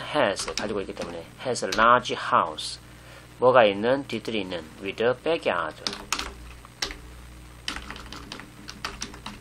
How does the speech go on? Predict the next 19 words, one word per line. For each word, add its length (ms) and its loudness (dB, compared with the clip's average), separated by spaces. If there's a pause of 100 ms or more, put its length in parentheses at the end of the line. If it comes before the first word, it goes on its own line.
(340)
Backyard, 800 2
뭐, 360 2
뒤뜰이라는 800 -6
단어 440 -2
오늘 320 -4
학습했어요. 560 -6 (1300)
The 100 0
suburban 540 10
setting 440 6
feels 340 4
spacious 640 0
because 600 6
everyone 360 6
has 240 2
a 40 4
large 300 4
house 500 -2
with 220 -8
a 160 0